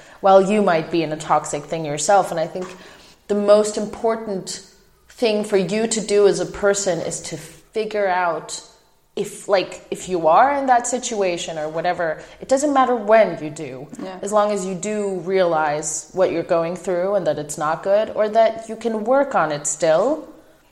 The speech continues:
Speaker 1: Because this whole thing of just breaking up like that because it's not working, to me
Speaker 2: It's, uh...
Speaker 1: But that's my Taurus thing of being like,
Speaker 2: But, you know,
Speaker 1: "Try
Speaker 2: you also
Speaker 1: harder."
Speaker 2: have a fixed sign as well. So that's
Speaker 1: Yeah.
Speaker 2: really great. Like, you also, you're also in a two fixed sign relationship,
Speaker 1: Yeah.
Speaker 2: which is also very good.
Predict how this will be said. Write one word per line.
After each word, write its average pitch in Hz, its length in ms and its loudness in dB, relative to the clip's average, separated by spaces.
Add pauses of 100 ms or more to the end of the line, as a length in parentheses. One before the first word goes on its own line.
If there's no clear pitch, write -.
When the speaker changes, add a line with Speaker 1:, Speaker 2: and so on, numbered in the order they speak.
(420)
Speaker 1:
Because 233 380 -2
this 220 180 -4
whole 254 140 6
thing 269 200 2
of 220 140 2
just 190 200 -4
breaking 196 460 2
up 196 220 2
like 170 240 4
that 175 320 6
because 170 260 2
it's 160 140 -4
not 156 180 0
working, 175 440 -2
to 202 120 -4
me 220 560 0
Speaker 2:
It's, - 400 -2
uh... - 360 -8 (480)
Speaker 1:
But 190 100 -6
that's 220 240 2
my 202 140 2
Taurus 190 480 0
thing 165 240 -6
of 156 100 -8
being 165 220 -6
like, 151 380 -4
Speaker 2:
But, 233 160 -6
you 247 100 -4
know, 254 60 -2
Speaker 1:
"Try 196 140 8
Speaker 2:
you 180 60 6
also 180 200 6
Speaker 1:
harder." 208 80 4
Speaker 2:
have 214 120 2
a 196 120 0
fixed - 340 -2
sign 190 240 0
as 170 180 -6
well. 165 280 -4 (240)
So - 160 -6
that's 185 100 2 (100)
Speaker 1:
Yeah. 208 60 -4
Speaker 2:
really 202 160 -4
great. 180 320 2
Like, 175 220 -4
you 190 100 0
also, 196 360 2
you're 190 200 4
also 190 260 0
in 190 60 -2
a 175 60 -2
two 185 200 -8
fixed - 360 -8
sign 160 240 -4
relationship, 160 560 -8
Speaker 1:
Yeah. - 160 0
Speaker 2:
which - 120 -8
is 170 120 -8
also - 240 -8
very 165 180 -8
good. 175 240 -14